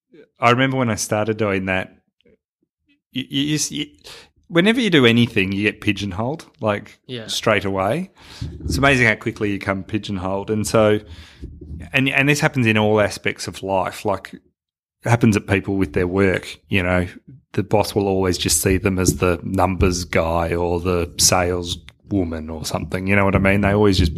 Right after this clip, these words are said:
Speaker 1: put you in that box 'cause it's just easy. We all do it. It's just very easy. And so when I started the podcast, everyone was like, "Oh, I like your writing, but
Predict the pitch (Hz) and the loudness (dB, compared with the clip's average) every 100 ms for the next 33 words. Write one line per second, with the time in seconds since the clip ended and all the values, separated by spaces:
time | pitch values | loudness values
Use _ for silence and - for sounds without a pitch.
0 | 76 - 110 - 101 90 90 - - 98 | -10 -4 -4 -2 -2 -2 -4 -6 0 0
1 | - - - - 101 95 - 104 - 95 | 0 -2 -4 -2 -6 -2 0 0 0 0
2 | 90 90 85 - 101 101 92 92 87 92 | 2 0 -2 -2 0 2 0 -2 -2 -4
3 | - - - 95 95 92 92 92 98 98 | -4 -2 0 0 -2 -4 -4 -4 -6 -8
4 | - - - - - 113 113 127 123 143 | -14 -12 -12 -12 -8 -2 0 2 2 4
5 | 147 117 127 110 104 98 - 110 - 95 | 4 4 4 4 2 -2 -2 -2 -2 0
6 | 107 104 92 98 98 98 107 107 104 98 | 0 0 -2 -2 -4 -4 0 2 2 0
7 | 107 117 - 95 98 95 92 90 92 92 | 2 2 2 -2 0 0 -4 -6 -8 -8
8 | - - | -6 -10